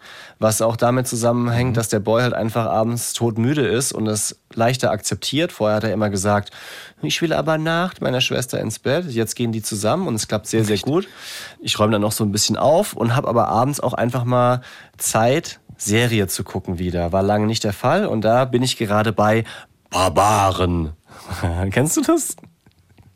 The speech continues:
Speaker 2: So heißt die Serie, Barbaren?
Speaker 1: Barbaren, ja. Das ist eine
Speaker 2: Das hab ich noch nie gehört.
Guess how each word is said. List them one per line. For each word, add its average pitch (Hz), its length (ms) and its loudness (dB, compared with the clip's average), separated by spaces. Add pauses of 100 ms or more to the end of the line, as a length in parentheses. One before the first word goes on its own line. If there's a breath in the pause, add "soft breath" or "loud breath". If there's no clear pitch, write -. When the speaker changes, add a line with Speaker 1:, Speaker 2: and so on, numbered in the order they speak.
(720 loud breath)
Speaker 2:
So 110 160 2
heißt 127 180 2
die 120 60 0
Serie, 110 380 2
Barbaren? 95 580 0
Speaker 1:
Barbaren, 98 840 2 (180)
ja. 92 240 2 (460 loud breath)
Das 95 140 -4
ist - 120 -6
eine 101 160 2
Speaker 2:
Das 95 100 4
hab 95 120 0
ich - 40 -10
noch 98 100 -4
nie 98 120 -4
gehört. 92 300 -4